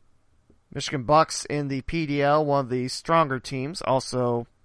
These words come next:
a team that plays indoors, but since the dimensions are same as outdoors, I don't think that matters.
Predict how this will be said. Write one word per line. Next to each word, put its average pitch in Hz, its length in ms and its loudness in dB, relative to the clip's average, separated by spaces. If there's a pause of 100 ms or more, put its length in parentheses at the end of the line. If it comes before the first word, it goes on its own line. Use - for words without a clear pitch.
(140)
a 113 60 -6
team 143 280 -6
that 143 100 -2
plays 139 380 -2
indoors, 135 600 -2
but 120 220 -4
since 139 280 -8
the 107 80 -12
dimensions 107 500 -8
are 98 100 -8
same 110 300 -8
as 98 120 -14
outdoors, 85 480 -12
I - 60 -14
don't 98 140 -14
think - 180 -16
that - 220 -14
matters. 90 500 -16